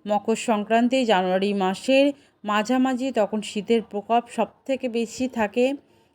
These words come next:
আয়ুর্বেদ এবং বিজ্ঞান বলে তিল এবং গুড় হলো উষ্ণ বা গরম জাতীয় খাবার।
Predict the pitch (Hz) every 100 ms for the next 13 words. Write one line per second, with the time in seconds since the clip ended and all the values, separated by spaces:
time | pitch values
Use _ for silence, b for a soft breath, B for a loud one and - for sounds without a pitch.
0 | _ 196 208 220 226 269 262 214 214 185
1 | 196 175 - 254 262 254 233 233 208 214
2 | 240 240 202 202 180 208 226 269 240 226
3 | - 214 208 - 262 240 226 226 180 190
4 | 196 233 240 226 233 226 226 160 151 147